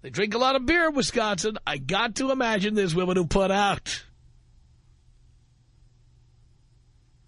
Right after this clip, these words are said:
There is nothing wrong with having a vasectomy and then telling a woman nothing.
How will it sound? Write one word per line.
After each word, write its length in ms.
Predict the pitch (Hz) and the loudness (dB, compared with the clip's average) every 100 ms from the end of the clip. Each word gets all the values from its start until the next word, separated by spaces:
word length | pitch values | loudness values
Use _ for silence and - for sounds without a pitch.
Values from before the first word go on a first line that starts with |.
| _ - - _ - - - - | _ -20 -20 _ -20 -20 -20 -6
There 180 | 185 190 | -2 0
is 200 | 190 151 | 0 0
nothing 600 | 185 254 302 - 320 294 | 0 2 2 2 -2 0
wrong 420 | 233 220 226 220 | 0 2 0 0
with 180 | 196 170 | -2 -2
having 380 | 180 185 226 285 | 0 2 2 0
a 60 | |
vasectomy 760 | 311 254 285 254 - 156 120 - - - - - - - - | 0 0 2 0 -2 -8 -10 -16 -20 -20 -20 -20 -20 -20 -12
and 180 | - 202 | -4 -2
then 160 | 190 165 | -2 0
telling 360 | 214 196 208 | 0 2 2
a 40 | 202 | 2
woman 400 | 196 185 185 185 | 2 2 0 2
nothing. 400 | 202 185 143 | 2 0 -6